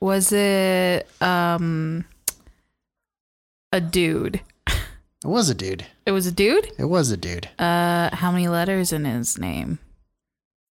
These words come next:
Speaker 1: Oh, wait, I have to guess. I can't, like,
Speaker 2: Yeah,
Speaker 1: play a game
Speaker 2: you're,
Speaker 1: with
Speaker 2: you're
Speaker 1: it.
Speaker 2: not, you're not guessing.
Speaker 1: Okay. Was it George Bush?
Speaker 2: No.
Speaker 1: Oh, okay.
Speaker 2: No.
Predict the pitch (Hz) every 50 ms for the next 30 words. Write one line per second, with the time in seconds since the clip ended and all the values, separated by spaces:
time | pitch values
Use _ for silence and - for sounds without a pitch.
0 | _ - 190 196 185 160 - 175 214 220 214 208 185 170 170 147 135 - - -
1 | - - 143 - - 147 120 - 151 120 104 - - 185 156 - - - 151 147
2 | 147 139 131 - - 147 147 143 143 131 123 113 - 127 123 110 104 101 101 -
3 | 101 98 - - 170 175 175 170 127 - - 165 - - - 214 185 190 185 180
4 | - - - - 170 175 175 180 - - - - - - - - - - - -
5 | - _ _ _ _ _ _ _ _ _ - 123 117 131 156 165 113 95 - -
6 | - _ _ - - - - 185 208 202 160 147 147 151 135 - - - 165 139
7 | - 165 - 113 107 101 95 92 95